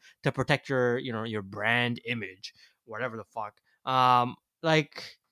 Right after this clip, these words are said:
ah, man, this shit's so gross. Um, and yeah, you're right. And it, this is not just a, a hockey thing. I think the hockey thing is, uh, it does play a part in it. Um,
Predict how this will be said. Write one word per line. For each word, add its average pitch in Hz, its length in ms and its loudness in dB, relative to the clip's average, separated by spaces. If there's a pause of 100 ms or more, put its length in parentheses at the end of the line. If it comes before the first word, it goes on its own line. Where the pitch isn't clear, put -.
(560)
ah, 196 420 10
man, 127 380 2
this 139 100 -2
shit's - 220 -2
so 139 160 4
gross. 123 720 0 (280)
Um, 117 540 4
and 131 460 4
yeah, 165 240 10
you're 131 180 2
right. 147 260 8
And 117 120 2
it, 143 320 2
this 151 120 -6
is 135 120 -6
not 139 180 4
just - 180 -8
a, 113 240 -4 (280)
a 123 40 -2
hockey 165 280 6
thing. 180 180 4
I 147 60 4
think 135 160 0
the 113 40 -2
hockey 120 220 -2
thing 120 300 -2
is, 113 180 -4
uh, 110 160 0 (300)
it 131 80 -10
does 156 160 4
play 156 160 0
a 135 60 2
part 175 260 10
in 175 100 4
it. 185 140 0 (400)
Um, 123 540 6